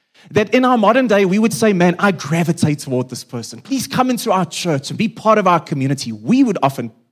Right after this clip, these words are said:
pull up our noses to someone like this. But what does Jesus do?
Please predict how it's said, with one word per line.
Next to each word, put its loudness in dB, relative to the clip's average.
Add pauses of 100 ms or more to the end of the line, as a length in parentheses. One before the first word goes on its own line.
pull 0
up -4
our 0
noses -4
to -18
someone -14
like -16
this. -20 (880)
But -6
what 0
does -4
Jesus -8
do? -20